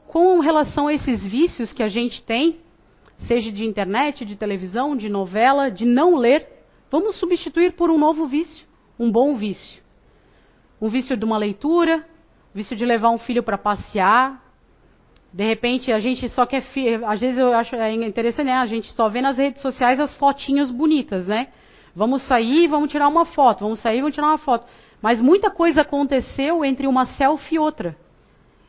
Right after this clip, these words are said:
E aí, como a gente agiu e reagiu entre aquelas fotos ali, e que ninguém sabe, às vezes,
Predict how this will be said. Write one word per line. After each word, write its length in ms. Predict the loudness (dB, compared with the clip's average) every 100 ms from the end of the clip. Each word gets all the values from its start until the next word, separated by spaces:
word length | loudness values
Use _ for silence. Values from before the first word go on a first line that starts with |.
| _ _ _
E 100 | 0
aí, 320 | 2 2 0
como 260 | 2 2 2
a 60 |
gente 300 | 0 -2 0
agiu 440 | -2 -2 -2 0 0
e 60 |
reagiu 640 | 2 4 4 2 -4 -4 -4
entre 180 | -6
aquelas 380 | -4 -2 -2 -4
fotos 440 | -8 -8 -8 -12 -12
ali, 360 | -10 -10 -10 -12 _ _
e 120 | -12
que 140 | -10 -10
ninguém 340 | -8 -8 -10
sabe, 380 | -6 -4 -4 -4
às 120 | -8
vezes, 580 | -6 -6 -6 -12 -16